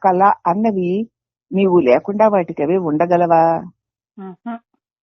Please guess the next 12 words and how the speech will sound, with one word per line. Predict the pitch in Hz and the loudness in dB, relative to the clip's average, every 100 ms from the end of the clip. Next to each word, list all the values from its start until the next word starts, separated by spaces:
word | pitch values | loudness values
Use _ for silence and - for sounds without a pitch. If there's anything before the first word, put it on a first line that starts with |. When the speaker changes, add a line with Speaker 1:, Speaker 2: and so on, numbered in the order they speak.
| - | -4
Speaker 1:
నువ్వు | 135 175 | -2 -2
లేవు | 170 123 127 | 0 0 0
కాబట్టి. | 160 185 208 226 403 | 2 2 2 -2 -2
ఇప్పుడు | 494 _ _ _ _ _ _ _ _ - - | -2 _ _ _ _ _ _ _ _ -2 2
ఎవరికైనా | 165 185 233 247 | 2 0 -2 0
"నేను | 226 214 196 | 0 0 2
లేనండి, | 185 208 226 254 | 2 2 2 4
నాకు | 254 220 | 2 0
కళ | - 180 | -2 -2
వచ్చింది" | 196 - 233 214 | -2 -4 -2 -2
అంటారటమ్మా | 185 208 208 202 208 220 | 0 -2 0 -2 2 2
ఎవరన్నా? | 196 208 294 | 2 0 -2